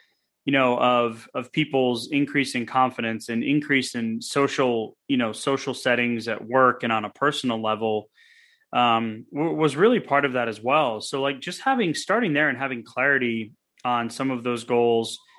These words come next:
and knowing that it is going to be, um, you know, an, an,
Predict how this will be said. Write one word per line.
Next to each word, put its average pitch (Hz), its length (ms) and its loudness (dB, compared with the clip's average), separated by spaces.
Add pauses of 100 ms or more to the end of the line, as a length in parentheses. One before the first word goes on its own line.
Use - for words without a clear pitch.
(480)
and 135 500 2
knowing 160 520 2
that 131 180 2
it 127 100 -2
is 127 160 -6
going 135 360 -2
to 135 140 -8
be, 120 640 -4 (240)
um, 110 640 0 (280)
you 139 60 4
know, 123 200 2
an, 117 180 -2
an, 127 200 -4